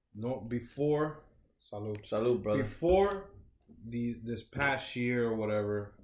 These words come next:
Speaker 1: the only time, like, Lee and myself will get together, probably go, like, if we go clubbing, uh, even in the weekend for a beer too. Even when football's on, we'll meet up for a beer. But now,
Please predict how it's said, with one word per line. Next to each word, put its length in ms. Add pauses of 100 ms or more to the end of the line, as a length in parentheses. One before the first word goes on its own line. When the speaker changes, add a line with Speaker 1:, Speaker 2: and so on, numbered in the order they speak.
(420)
Speaker 1:
the 60
only 160
time, 500
like, 280
Lee 160
and 100
myself 400
will 60
get 200
together, 460 (100)
probably 220 (120)
go, 180
like, 260
if 100
we 100
go 300
clubbing, 640 (680)
uh, 300 (100)
even 240
in 80
the 100
weekend 400
for 200
a 40
beer 300
too. 220
Even 220
when 100
football's 520
on, 200
we'll 100
meet 180
up 140
for 140
a 40
beer. 240
But 120
now, 400